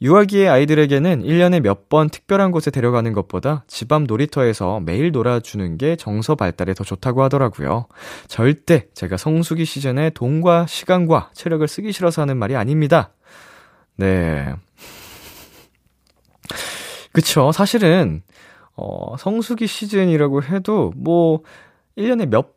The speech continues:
번만 이렇게 고생하는 게 낫다고 하면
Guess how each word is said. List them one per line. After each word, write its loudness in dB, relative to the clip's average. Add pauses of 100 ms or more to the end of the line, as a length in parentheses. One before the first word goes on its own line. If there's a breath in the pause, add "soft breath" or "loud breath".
번만 0
이렇게 -6
고생하는 -6
게 -6
낫다고 0
하면 -2